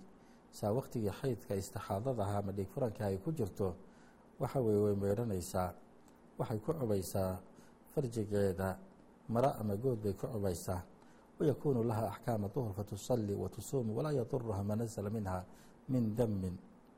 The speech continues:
bacda alwuduu." Waxa weeye, mar haddii ay maydhatay, meeshii farjiga ahayd ee raximka dhiiggu ka imaan hayeyna ay maro ku cubtay nadiifa,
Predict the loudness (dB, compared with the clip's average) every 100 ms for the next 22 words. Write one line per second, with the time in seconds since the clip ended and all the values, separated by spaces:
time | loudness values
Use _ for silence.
0 | 0 0 2 2 2 2 0 0 -14 -20
1 | -20 -20 -20 -6 -4 2 4 6 6 2
2 | 0 -2 -4 0 0 0 -2 0 2 2
3 | 0 0 -2 -2 -16 -20 -20 -20 -20 -20
4 | -6 2 2 2 -4 -2 -2 0 0 2
5 | 2 2 2 0 -2 -4 -4 -4 -2 -2
6 | 0 2 2 4 4 4 2 2 2 -2
7 | -6 -20 -20 -20 -20 -2 0 2 2 0
8 | -2 -2 -2 -4 -4 -2 0 -2 -2 -2
9 | -2